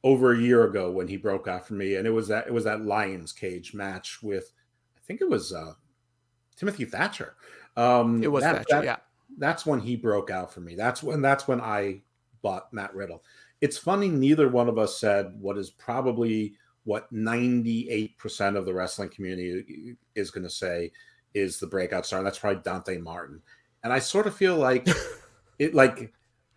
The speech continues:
Speaker 1: most of the year he didn't do anything. If his brother didn't get hurt, I'm not sure what they would have done with him. He had a few good outings, but I feel like I've seen this movie before with Jungle Boy and Sammy Guevara and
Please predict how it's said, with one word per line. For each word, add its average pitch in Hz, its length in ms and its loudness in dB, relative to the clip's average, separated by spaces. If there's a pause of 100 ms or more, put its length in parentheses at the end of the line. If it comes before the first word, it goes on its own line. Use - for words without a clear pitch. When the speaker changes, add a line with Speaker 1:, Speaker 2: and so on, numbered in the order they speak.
(140)
Speaker 1:
most 202 300 6
of 247 120 0
the 220 60 2
year 185 160 2
he 156 80 4
didn't 135 160 4
do 113 180 4
anything. 107 640 0 (560)
If 143 120 0
his 143 140 4
brother 180 400 6
didn't 147 220 2
get 123 180 6
hurt, 117 300 6
I'm 117 100 0
not 117 200 2
sure 120 120 2
what 107 140 2
they 104 80 4
would 101 180 2
have 98 100 -2
done 98 200 -2
with 98 160 -4
him. 101 240 -4 (380)
He 131 120 -4
had 131 220 2
a 123 60 4
few - 320 -4
good 170 220 4
outings, 123 360 0
but 120 140 0
I 117 100 4
feel 151 240 0
like 151 180 -2
I've 123 120 -4
seen 131 240 0
this 120 220 -2
movie 117 360 2
before 120 480 2
with 98 300 0
Jungle 113 360 2
Boy 113 400 2
and 107 120 -6
Sammy 113 320 -2
Guevara 110 800 4
and 110 200 -2